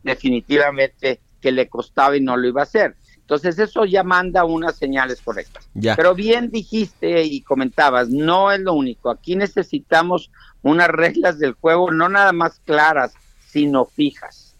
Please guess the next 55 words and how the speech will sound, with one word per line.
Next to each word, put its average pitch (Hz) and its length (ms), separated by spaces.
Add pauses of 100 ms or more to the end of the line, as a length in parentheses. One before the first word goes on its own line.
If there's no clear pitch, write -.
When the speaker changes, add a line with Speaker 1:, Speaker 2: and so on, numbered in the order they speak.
(140)
Speaker 1:
Entonces 120 280
Speaker 2:
Sí. - 60
Speaker 1:
también 151 340
hay 202 180
una 202 240
parte 180 540
de 151 140
otras 160 360
acciones 156 800 (1300)
del 123 220
gobierno 165 680 (320)
que 135 120
tienen 165 500
que 151 140
enviarse 139 540
al 131 140
mundo. 120 500 (560)
Speaker 2:
Claro, 147 360
Speaker 1:
Y 151 40 (200)
Speaker 2:
estos 117 100 (220)
Speaker 1:
desgraciadamente 180 840
no 165 160
nos 175 220
han 170 260
ayudado 160 640
algunos 151 400
de 143 80
los 127 180
casos 147 300
recientes 190 580
que 147 140
seguramente 135 640
tú 135 140
por 127 200
ahí 131 160
documentaste. 127 880
Speaker 2:
En 110 80
el 113 140
sector 147 360
Speaker 1:
El 147 80
caso 131 120
de 123 80
la 123 80
Speaker 2:
energético, 123 260
sobre 117 280
Speaker 1:
cervecera, 202 280
Speaker 2:
todo. 185 120
Speaker 1:
el 160 40
caso 151 220
Speaker 2:
Sí, 151 160
Speaker 1:
del 135 140
Speaker 2:
sí, 113 80
sí. 120 60
Speaker 1:
sector 131 280
energético, 180 920